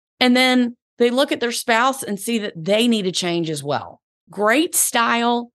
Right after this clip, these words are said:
starts from within. Have you ever heard sexiness starts from within? Great style starts from within.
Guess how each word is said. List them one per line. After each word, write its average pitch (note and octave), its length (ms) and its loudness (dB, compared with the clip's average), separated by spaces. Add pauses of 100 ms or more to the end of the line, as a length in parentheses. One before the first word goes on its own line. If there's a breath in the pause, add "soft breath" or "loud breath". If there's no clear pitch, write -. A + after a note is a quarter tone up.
(220)
starts F#3 760 0
from E3 260 -4
within. C#3+ 840 -4 (580)
Have A#3+ 140 0
you C4+ 60 2
ever B3+ 160 0
heard A#3+ 180 2
sexiness G#3 680 -2
starts - 460 0
from G3+ 200 -2
within? G3 460 -4 (160 soft breath)
Great C#4 300 0
style G#3 560 0
starts F3+ 480 -2
from E3 280 -8
within. C#3 640 -8